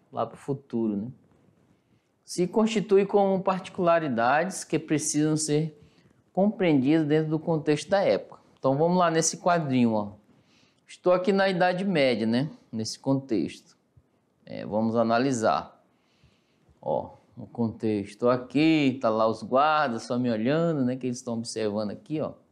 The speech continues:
Aquele rapaz tá lá com aquela roupa moderna, contemporânea.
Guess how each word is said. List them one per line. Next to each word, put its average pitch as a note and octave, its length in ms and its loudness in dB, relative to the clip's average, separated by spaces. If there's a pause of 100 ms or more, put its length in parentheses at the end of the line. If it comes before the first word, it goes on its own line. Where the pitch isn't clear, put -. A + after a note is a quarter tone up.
(760)
Aquele A#2 380 -6
rapaz A2+ 460 -2
tá A#2+ 100 -2
lá A2+ 80 2
com G2+ 60 -4
aquela G#2+ 240 2
roupa A2 260 -4
moderna, A2 640 0 (300)
contemporânea. G#2+ 800 -2